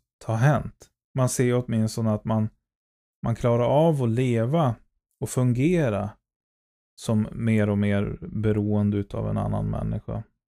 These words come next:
Sen en aspekt som, som glöms bort ofta, det är ju att låta andra vara beroende utav en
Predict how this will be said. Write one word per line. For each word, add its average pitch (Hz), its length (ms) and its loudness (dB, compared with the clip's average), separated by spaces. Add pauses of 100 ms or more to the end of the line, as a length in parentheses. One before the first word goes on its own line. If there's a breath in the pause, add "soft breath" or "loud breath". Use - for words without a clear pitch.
Sen 131 180 4
en 180 120 6
aspekt 117 480 2
som, 107 360 -2
som 101 680 0
glöms 104 400 -2
bort 123 280 -2
ofta, 104 280 -4
det 104 100 -4
är 110 40 0
ju 139 140 0
att 131 160 0
låta 104 500 0
andra 104 380 0
vara 95 260 0
beroende 101 600 -2
utav - 380 -8
en 98 220 -6